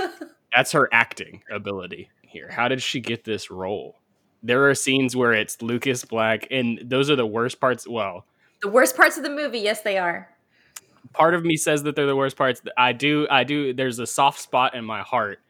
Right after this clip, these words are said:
Speaker 1: for this scene where Natalie Kelly is,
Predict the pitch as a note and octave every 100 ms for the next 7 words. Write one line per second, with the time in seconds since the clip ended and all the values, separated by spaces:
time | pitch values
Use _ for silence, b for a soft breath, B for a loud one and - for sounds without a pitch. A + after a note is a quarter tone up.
0 | b b b - A#2 A2 G#2 - C3+ B2+
1 | B2 A#2 A2+ - _ A2+ A2+ A2 G#2 G2+
2 | A#2+ B2 A#2+ G#2+ B2 A2+ G#2+ G#2 G2+ G2